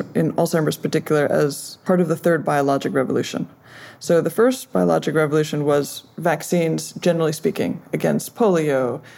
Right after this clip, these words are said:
against covid, against infectious diseases. That prolific medicine has helped us expand our lifespan by over double over the last hundred years. The second biologic revolution are these beautiful monoclonal antibodies,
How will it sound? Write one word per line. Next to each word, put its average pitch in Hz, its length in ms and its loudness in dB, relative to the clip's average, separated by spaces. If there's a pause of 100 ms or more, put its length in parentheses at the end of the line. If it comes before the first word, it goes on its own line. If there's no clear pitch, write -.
(140)
against 147 500 -4
covid, 202 300 2
against - 300 -2
infectious 196 500 2
diseases. 156 680 -4 (280)
That 185 240 0
prolific 170 540 0
medicine 170 440 2
has 170 220 2
helped 160 300 0
us 156 320 -2 (420)
expand 170 680 0 (100)
our 165 540 0 (420)
lifespan - 540 0
by 160 200 0
over 160 240 0
double 180 360 0
over 170 100 -2
the 160 60 0
last 139 200 -2
hundred - 220 -2
years. - 300 -2 (760)
The 180 80 0
second 226 360 2
biologic 165 480 0
revolution 151 640 0
are 160 580 0
these 151 400 -6 (460)
beautiful 180 560 2
monoclonal 160 600 -2
antibodies, - 680 -4